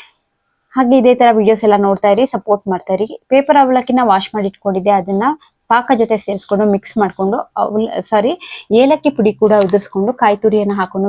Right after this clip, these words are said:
ಮಿಕ್ಸ್ ಮಾಡ್ಕೊಂಡು, ನಂತರ ತುಪ್ಪದಲ್ಲಿ ಒಗ್ಗರಣೆ ಮಾಡಿ ಡ್ರೈ ಫ್ರೂಟ್ಸ್ ಅನ್ನ ಇದಕ್ಕೆ ಹಾಕೊಳ್ಳಿ. ತುಂಬಾನೇ ಅದ್ಭುತವಾದ ಪ್ರಸಾದ ಅಂತ ಹೇಳ್ಬೋದು, ಕೃಷ್ಣನಿಗೆ ಪ್ರಿಯವಾದ ಪ್ರಸಾದ. ಇದನ್ನ ಕೂಡ ಒಂದು ಬೌಲ್ಗೆ ಹಾಕಿ ದೇವ್ರ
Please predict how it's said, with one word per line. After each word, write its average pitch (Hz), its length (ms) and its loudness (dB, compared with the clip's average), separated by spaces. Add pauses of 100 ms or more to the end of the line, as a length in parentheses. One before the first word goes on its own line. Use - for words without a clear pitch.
ಮಿಕ್ಸ್ - 240 -14
ಮಾಡ್ಕೊಂಡು, 202 320 -2 (100)
ನಂತರ 240 220 0 (120)
ತುಪ್ಪದಲ್ಲಿ 208 480 0
ಒಗ್ಗರಣೆ 196 380 -4
ಮಾಡಿ 185 240 -2
ಡ್ರೈ 185 100 4 (120)
ಫ್ರೂಟ್ಸ್ 190 220 -12
ಅನ್ನ 185 180 -6
ಇದಕ್ಕೆ 180 240 -8
ಹಾಕೊಳ್ಳಿ. 185 340 -6 (360)
ತುಂಬಾನೇ 208 340 -2
ಅದ್ಭುತವಾದ 185 600 -4
ಪ್ರಸಾದ 180 380 -6
ಅಂತ 185 140 -14 (100)
ಹೇಳ್ಬೋದು, 180 380 -2
ಕೃಷ್ಣನಿಗೆ 196 480 -4
ಪ್ರಿಯವಾದ 185 340 0 (160)
ಪ್ರಸಾದ. 180 360 -8 (1200)
ಇದನ್ನ 220 280 0
ಕೂಡ 214 80 2 (140)
ಒಂದು 196 220 0
ಬೌಲ್ಗೆ 190 360 -2
ಹಾಕಿ 247 260 -8 (760)
ದೇವ್ರ 190 180 0